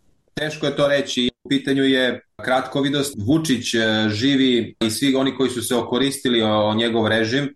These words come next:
kao da žive u jednom paralelnom, e, univerzumu. To je jedan režim, e, visoke korupcije, visoko koruptivan.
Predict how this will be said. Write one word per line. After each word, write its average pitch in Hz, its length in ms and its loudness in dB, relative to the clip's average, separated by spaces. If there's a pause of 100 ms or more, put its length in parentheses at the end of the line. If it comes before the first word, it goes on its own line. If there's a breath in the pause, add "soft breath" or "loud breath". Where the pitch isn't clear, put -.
(120)
kao 127 260 0
da 120 500 2 (120)
žive 127 400 0
u 123 100 2
jednom 120 280 -2
paralelnom, 120 580 0
e, 107 40 0 (340)
univerzumu. 110 680 2
To 117 220 -2
je 120 120 2
jedan 120 260 2
režim, 117 460 0
e, 110 160 2
visoke 117 640 0
korupcije, 117 760 0
visoko 120 460 -2
koruptivan. 135 640 0